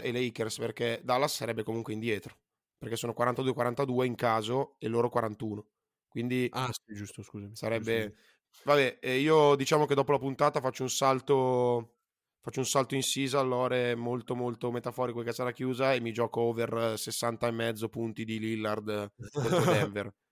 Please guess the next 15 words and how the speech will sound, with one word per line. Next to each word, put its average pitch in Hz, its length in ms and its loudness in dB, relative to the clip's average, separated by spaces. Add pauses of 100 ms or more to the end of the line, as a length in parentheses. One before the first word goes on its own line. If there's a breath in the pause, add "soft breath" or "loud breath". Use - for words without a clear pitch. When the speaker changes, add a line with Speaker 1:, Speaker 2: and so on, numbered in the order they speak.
Speaker 1:
Direi 117 220 0
che 120 100 -4
possiamo, 120 520 -2
Speaker 2:
Sì, 110 180 -12 (240)
può 110 120 -10
essere. 101 220 -12
Speaker 1:
possiamo 127 220 0
già 139 160 4
darli, 143 240 6
po-, 139 140 -2 (100)
se - 120 -6
vuoi 190 160 6
ne 185 80 2
parliamo 131 340 2
già, 113 280 4